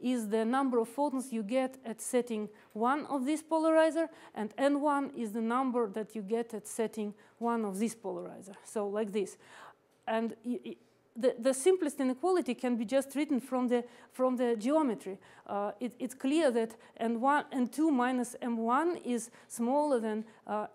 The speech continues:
N one minus M one plus M two minus N one plus N two minus M two. Uh, so this is wa-, one, one example of a dis-, distance inequality, like for a triangle.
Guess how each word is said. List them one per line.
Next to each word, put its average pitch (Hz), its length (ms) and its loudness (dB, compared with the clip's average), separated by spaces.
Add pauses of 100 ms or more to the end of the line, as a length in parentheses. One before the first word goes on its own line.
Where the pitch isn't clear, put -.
(120)
N 226 220 -2
one 285 220 4
minus 285 380 0
M 277 200 0
one 277 280 2
plus 220 360 -2
M 208 160 -4
two 302 160 0
minus 269 440 -2
N 269 160 -2
one 262 260 -2
plus 226 340 -2
N 214 120 -2
two 294 200 -2
minus 226 420 -4
M 233 140 -6
two. 196 240 -6 (360)
Uh, 214 360 -4
so 247 160 -4
this 269 200 -2
is 233 140 -6
wa-, 240 260 -4 (400)
one, 233 340 -4
one 254 180 0
example 269 400 0
of 220 60 -2
a 220 60 0
dis-, 262 280 -4 (100)
distance 247 420 -6
inequality, 214 540 2
like 214 220 -2
for 214 160 0
a 202 40 -4
triangle. 233 540 2